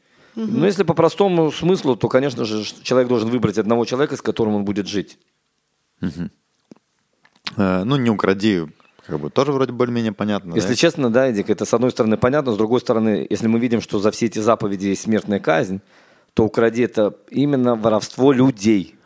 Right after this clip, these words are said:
Speaker 1: Подожди,
Speaker 2: Лид.
Speaker 1: а
Speaker 3: А,
Speaker 1: где
Speaker 3: да,
Speaker 1: было
Speaker 3: да.
Speaker 1: сказано, что за них все
Speaker 2: Не,
Speaker 1: смертная
Speaker 2: Лид,
Speaker 1: казнь?
Speaker 2: есть, э, помимо письменной Торы,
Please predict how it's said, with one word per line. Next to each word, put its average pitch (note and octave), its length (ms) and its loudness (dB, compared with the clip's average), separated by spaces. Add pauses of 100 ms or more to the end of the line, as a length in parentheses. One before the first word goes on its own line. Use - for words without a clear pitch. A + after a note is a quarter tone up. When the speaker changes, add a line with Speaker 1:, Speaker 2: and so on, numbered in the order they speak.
(140)
Speaker 1:
Подожди, G3+ 240 0
Speaker 2:
Лид. - 140 -6
Speaker 1:
а G#3+ 260 2
Speaker 3:
А, - 20 0
Speaker 1:
где C4 160 0
Speaker 3:
да, C4 60 2
Speaker 1:
было A#3 180 0
Speaker 3:
да. F#3+ 120 0
Speaker 1:
сказано, D4+ 360 -2
что - 220 -8
за G3+ 140 -6
них G#3+ 240 -6
все - 320 -6
Speaker 2:
Не, B3+ 60 -6
Speaker 1:
смертная G#3+ 460 -2
Speaker 2:
Лид, G3+ 140 2
Speaker 1:
казнь? G2 120 -4
Speaker 2:
есть, A#2 260 0
э, G#2 500 -2
помимо A2 500 2
письменной E3 480 -2
Торы, E3 360 -2